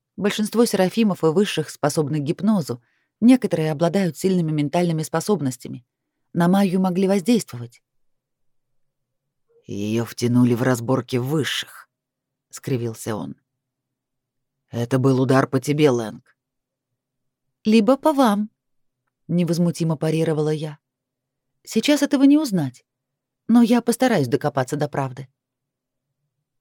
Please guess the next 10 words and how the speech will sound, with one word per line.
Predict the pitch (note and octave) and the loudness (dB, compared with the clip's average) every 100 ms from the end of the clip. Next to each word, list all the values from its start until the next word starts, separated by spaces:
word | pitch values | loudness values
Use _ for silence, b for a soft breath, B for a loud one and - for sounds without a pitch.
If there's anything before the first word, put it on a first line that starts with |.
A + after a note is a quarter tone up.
| _ _ | _ _
«Сообщи | - C3 C#3+ - F3 | -4 0 2 2 0
мне, | A2+ G2+ | 0 -4
если | G2+ A2 A2 | -8 -8 -8
что | - A2 | -6 -4
узнаешь», | A2 A2+ G#2 G#2+ - _ _ _ _ _ _ _ _ _ | -2 -2 -2 -4 -12 _ _ _ _ _ _ _ _ _
нахмурился | D3 C3+ C#3+ C3+ C3 B2 D#3 | -2 -2 -2 -4 -4 -2 2
он, | G3 C#4+ - | 4 2 0
не | F#3+ G3+ | -4 -4
став | - C3 | -4 -6
возражать. | C3 B2+ B2+ A#2 G#2+ _ | -4 -4 -4 -8 -14 _